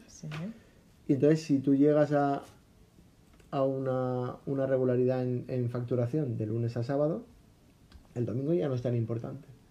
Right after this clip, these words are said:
Speaker 1: Claro.
Speaker 2: Antes era de lunes a jueves muy malo y luego viernes, sábado y domingo muy bueno.
Speaker 1: Ujú.
Speaker 2: Eran picos muy altos. Entonces, a nivel de empresa eso es horrible. Porque tienes que coger gente extra para el fin de semana, luego entre semana te sobraba gente.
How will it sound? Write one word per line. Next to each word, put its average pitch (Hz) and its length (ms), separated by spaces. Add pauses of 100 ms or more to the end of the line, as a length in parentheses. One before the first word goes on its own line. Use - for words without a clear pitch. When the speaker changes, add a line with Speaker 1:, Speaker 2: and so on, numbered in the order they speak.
Speaker 1:
Claro. 170 300 (140)
Speaker 2:
Antes 139 280
era 139 180
de 127 120
lunes 151 240
a 151 60
jueves 143 280
muy 139 160
malo 160 360 (280)
y 135 80
luego 123 240
viernes, 131 320
sábado 127 220
y - 20
domingo 139 220
muy 123 160
bueno. 117 300
Speaker 1:
Ujú. 175 480 (140)
Speaker 2:
Eran 123 200
picos 120 340
muy 117 160
altos. 123 320
Entonces, 131 320 (500)
a 131 80
nivel 127 200
de 139 60
empresa 143 360
eso 147 220
es 143 100
horrible. 135 380 (640)
Porque 131 140
tienes 127 180
que 143 60
coger 135 220
gente 127 280
extra 127 340
para 123 100
el 117 60
fin 123 140
de 117 80
semana, 180 420 (180)
luego 123 360
entre 139 300
semana 123 280
te 123 80
sobraba 120 400
gente. 165 380